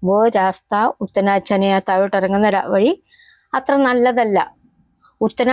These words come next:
അച്ഛാ നഹീ എന്ന് പറഞ്ഞാൽ അത്രയ്ക്ക് സുഖകരമല്ല, അത്രയ്ക്ക് നല്ലതല്ല, അത്രയ്ക്ക് രസകരമല്ല, അല്ലെങ്കിൽ അത്ര,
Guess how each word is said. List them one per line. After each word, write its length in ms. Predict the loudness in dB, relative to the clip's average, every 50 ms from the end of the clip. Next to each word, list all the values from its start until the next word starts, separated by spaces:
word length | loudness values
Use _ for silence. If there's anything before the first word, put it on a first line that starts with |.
| 0 -2
അച്ഛാ 220 | -4 -4 -2 0
നഹീ 160 | 0 2 2 2
എന്ന് 140 | 2 2 2
പറഞ്ഞാൽ 160 | 2 0 -2
അത്രയ്ക്ക് 340 | -2 _ -4 -4 -2 -2 -2 -2
സുഖകരമല്ല, 560 | 0 0 2 2 2 2 0 0 0 2 2 2 0 -2
അത്രയ്ക്ക് 300 | -2 -4 -4 -2 0 0 2
നല്ലതല്ല, 420 | 2 2 2 2 2 2 2 2 0 0 -2 -6 _ _ _ _ _ _ _ _ _ _ _ -12 -8 -8
അത്രയ്ക്ക് 320 | -4 -2 -2 -2 -2 -2 0 0
രസകരമല്ല, 680 | 0 -2 -2 -2 0 0 0 0 0 0 0 0 0 0 0 0 -2 -4 _ _ _ -20 -20 -16 -8 -4
അല്ലെങ്കിൽ 280 | -2 -2 0 0 0 0 0
അത്ര, 180 | 0 -2 -2